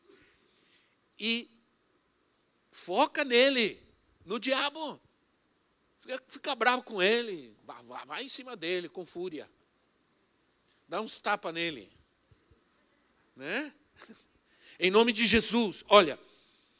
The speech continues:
"Satanás, eu te re-, repreendo." Eu tenho que pensar, eu estive pregando em espanhol, né? É, eu tenho que pensar muito, é, quando eu uso essa palavra, porque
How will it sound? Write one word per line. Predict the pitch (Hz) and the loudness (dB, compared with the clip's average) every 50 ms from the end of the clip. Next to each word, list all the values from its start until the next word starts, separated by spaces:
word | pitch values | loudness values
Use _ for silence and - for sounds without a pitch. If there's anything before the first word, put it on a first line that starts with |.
| _ _ _ _ _ - | _ _ _ _ _ 0
"Satanás, | - - 247 - 254 240 233 285 339 359 311 202 262 | 2 2 4 6 6 6 8 8 8 8 8 6 4
eu | 302 294 | 2 0
te | - - - 277 262 220 - - - - | 0 2 4 4 4 2 0 -8 -16 -14
re-, | - - 202 233 240 233 214 - - _ _ _ _ - | -6 0 2 4 4 4 2 -2 -10 _ _ _ _ -12
repreendo." | - 185 208 202 - 202 180 180 180 180 175 156 147 147 | -10 -10 -10 -8 -6 -4 0 2 2 0 0 -4 -8 -10
Eu | 147 | -8
tenho | 165 196 196 | -6 -6 -8
que | 185 160 | -8 -8
pensar, | 165 180 175 - - 196 196 - - _ _ _ _ _ _ | -8 -6 -4 -2 -2 -2 -4 -6 -10 _ _ _ _ _ _
eu | - 156 156 135 135 135 - - | -14 -12 -12 -12 -14 -16 -16 -14
estive | - - - 165 156 165 | -12 -10 -10 -10 -10 -10
pregando | 160 - 165 151 139 147 180 196 185 | -10 -10 -8 -6 -4 -4 -4 -2 -2
em | 165 147 139 131 135 131 127 127 | -2 -2 -2 -2 -2 -2 -2 -4
espanhol, | 127 131 - - 151 139 131 123 117 113 | -6 -8 -8 -8 -8 -8 -8 -10 -10 -10
né? | 127 147 170 - _ _ _ _ _ _ _ _ _ _ _ _ _ _ | -12 -12 -12 -14 _ _ _ _ _ _ _ _ _ _ _ _ _ _
É, | - 131 131 127 | -12 -8 -6 -4
eu | 123 135 | -4 -4
tenho | 143 - 165 160 165 | -4 -4 -6 -8 -8
que | - - | -10 -12
pensar | - 170 151 139 - 160 143 | -10 -6 -6 -4 -4 -6 -8
muito, | 135 147 165 160 185 147 123 117 113 110 - _ _ _ _ _ _ _ _ _ _ _ _ _ _ _ _ _ _ _ - | -10 -12 -12 -10 -10 -10 -10 -10 -12 -14 -18 _ _ _ _ _ _ _ _ _ _ _ _ _ _ _ _ _ _ _ -16
é, | 113 117 110 110 110 104 104 110 _ _ _ _ _ _ _ _ _ | -14 -12 -12 -12 -12 -14 -16 -20 _ _ _ _ _ _ _ _ _
quando | - 143 143 147 | -12 -8 -6 -4
eu | 147 147 | -4 -4
uso | 147 127 | -4 -6
essa | 151 139 - 156 | -8 -10 -10 -10
palavra, | - 151 147 139 135 127 113 117 | -10 -10 -6 -4 -4 -6 -6 -8
porque | - - 139 123 - 165 160 151 131 | -14 -16 -16 -12 -10 -10 -8 -10 -10